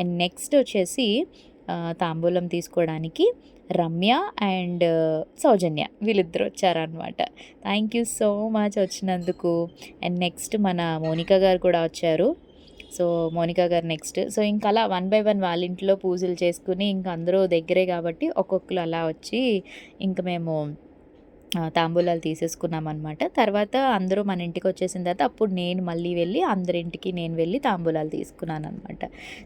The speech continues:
So ఇంక ఇక్కడ మోనికా గారు ఫొటోస్ అవన్నీ కూడా మీకు నేను లాస్ట్లో యాడ్ చేస్తాను. And నెక్స్ట్ వచ్చేసి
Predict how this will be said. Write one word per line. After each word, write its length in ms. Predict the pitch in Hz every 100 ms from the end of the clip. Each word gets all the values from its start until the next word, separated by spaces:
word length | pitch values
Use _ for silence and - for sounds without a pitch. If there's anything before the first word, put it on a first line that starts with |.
| -
So 60 | 220
ఇంక 220 | 190 180
ఇక్కడ 220 | - 175
మోనికా 380 | 170 165 160 165
గారు 180 | 165 160
ఫొటోస్ 440 | 202 202 190 202 214
అవన్నీ 340 | 185 175 185
కూడా 200 | 185 190
మీకు 220 | 226 202
నేను 180 | 190 170
లాస్ట్లో 440 | 160 156 160 -
యాడ్ 300 | 175 156 160
చేస్తాను. 640 | 165 160 - 151 147 190 349 - - - - 196
And 80 |
నెక్స్ట్ 420 | 190 190 185 - 254
వచ్చేసి 680 | 220 208 190 285 226 269